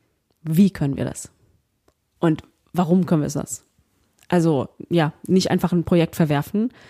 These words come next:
sondern sagen, wie kann ich das Projekt so anpassen, dass meine Kinder davon profitieren und sich fantastisch präsentieren.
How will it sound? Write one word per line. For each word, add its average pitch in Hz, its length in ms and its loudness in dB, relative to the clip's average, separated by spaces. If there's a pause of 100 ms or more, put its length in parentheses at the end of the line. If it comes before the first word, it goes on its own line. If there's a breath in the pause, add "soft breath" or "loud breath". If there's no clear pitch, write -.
(220 soft breath)
sondern 175 160 -4
sagen, 165 340 -2
wie 175 100 -2
kann 170 180 -2
ich 170 80 -2
das 165 120 -4
Projekt 143 380 -4
so 165 180 -2
anpassen, 160 500 -2
dass 147 260 -2
meine 147 180 0
Kinder 151 400 0 (760 soft breath)
davon 156 240 2
profitieren 233 600 2
und 170 180 2
sich - 140 -4
fantastisch 151 420 -2
präsentieren. 131 540 -6